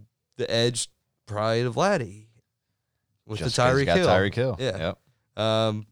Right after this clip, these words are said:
Speaker 1: Bastani takes it at tight end. Darren Waller's a monster. And then the flex spot with Mostert back in his flex.
Speaker 2: That's pretty good.
Speaker 1: Yeah, he's,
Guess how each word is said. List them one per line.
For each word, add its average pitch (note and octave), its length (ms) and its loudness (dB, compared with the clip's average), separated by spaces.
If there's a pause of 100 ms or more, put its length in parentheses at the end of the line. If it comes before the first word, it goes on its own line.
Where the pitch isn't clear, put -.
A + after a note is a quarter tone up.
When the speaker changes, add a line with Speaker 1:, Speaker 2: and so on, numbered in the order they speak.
Speaker 1:
Bastani C#3 360 0
takes C3 280 -2
it B2 60 -4
at A#2+ 80 0
tight A#2+ 220 0
end. A#2+ 220 0
Darren A#2 180 0
Waller's A2+ 300 -2
a G#2 40 -8
monster. G#2 600 -6 (1300)
And A#2 140 -4
then A#2 400 0 (920)
the A#2 80 -12
flex B2+ 340 0
spot D3+ 400 2 (1300)
with A2 140 -12
Mostert A#2+ 380 0
back B2 260 0
in B2+ 120 -2
his B2+ 200 -2
flex. B2 520 0
Speaker 2:
That's - 160 -6
pretty G2+ 220 -6
good. G2 360 -2
Speaker 1:
Yeah, G#2+ 280 -2
he's, G#2+ 520 -8